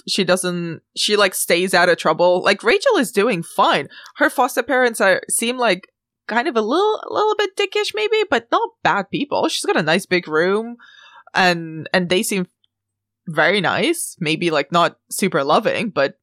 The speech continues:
you know, nothing compared to the abuse that Carrie was going through. So I'm a bit like, "Okay, so that's just, like, a, a,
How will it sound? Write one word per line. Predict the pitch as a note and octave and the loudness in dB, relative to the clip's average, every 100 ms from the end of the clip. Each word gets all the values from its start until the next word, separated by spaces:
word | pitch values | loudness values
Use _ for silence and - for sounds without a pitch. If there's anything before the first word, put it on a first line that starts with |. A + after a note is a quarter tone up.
| - | -8
you | F#3 | -4
know, | E3 | -2
nothing | E3 F3+ - G#4 | 0 -2 0 -2
compared | C4 F3+ D#3+ D3 | -2 0 0 0
to | - | -2
the | D3+ | -2
abuse | D3 - D3+ D3 | -2 -2 -4 -2
that | D3 | -4
Carrie | - C#3+ C4 | -2 0 0
was | C#3 - | -2 -2
going | C3+ C3 | -4 -4
through. | - D#2+ C#2+ A#3+ - - - _ | -6 -6 -4 -6 -10 -20 -20 _
So | - G#3 | -2 0
I'm | |
a | |
bit | B3+ C4 | 0 0
like, | D#4+ | -2
"Okay, | G#4 A4 | -2 -2
so | G4+ | 0
that's | G4+ G#4 | 0 0
just, | G#4+ G#4 | -2 -2
like, | G4 | 0
a, | F#4+ F#4+ | 0 0
a, | - | -2